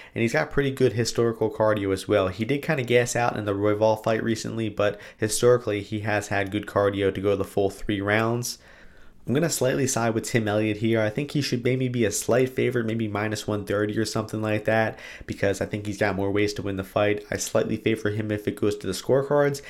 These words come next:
and I think that Elliott finding a submission is more likely than Espinosa finding a knockout. So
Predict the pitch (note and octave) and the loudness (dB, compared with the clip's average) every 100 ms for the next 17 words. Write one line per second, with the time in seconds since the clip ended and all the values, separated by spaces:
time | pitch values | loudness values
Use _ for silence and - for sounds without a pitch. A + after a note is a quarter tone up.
0 | - - A2 A#2 A#2+ D3 C#3+ - A#2 B2+ | -16 -8 -2 -2 -2 -4 -2 2 4 4
1 | A#2 A#2 A#2 G#2 - G2 G#2 - G2 G2 | 2 -2 -4 -4 -4 -2 -2 -4 -6 -4
2 | G2+ G2+ G2 G2 G2 F#2+ F#2 - F#2+ - | -4 -2 -2 -2 -4 -2 -2 -2 -4 -4
3 | F#2+ F#2+ F#2 - F#2 F#2 F2+ E2+ F2 F2 | -6 -4 -6 -4 -6 -4 -4 -4 -6 -6
4 | - - - G2 F#2+ | -6 -6 -2 0 0